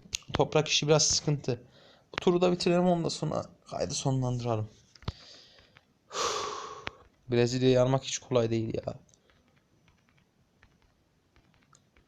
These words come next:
Acaba bölümün adını İspanyol Portekiz Savaşı koysam ikisi de benim müttefikim lan. Sıkıntı çıkacak.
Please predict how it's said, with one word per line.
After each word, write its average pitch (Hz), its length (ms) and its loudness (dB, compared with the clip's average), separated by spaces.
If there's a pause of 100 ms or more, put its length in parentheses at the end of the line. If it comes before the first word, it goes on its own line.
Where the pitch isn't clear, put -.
(1200)
Acaba 170 280 6
bölümün 180 220 4
adını 185 420 2 (160)
İspanyol 185 460 2
Portekiz 180 400 2
Savaşı 196 320 6
koysam 202 340 4
ikisi 165 280 0
de 226 80 4
benim 220 200 6
müttefikim 123 540 0
lan. - 100 -8
Sıkıntı - 440 -2
çıkacak. 120 360 -2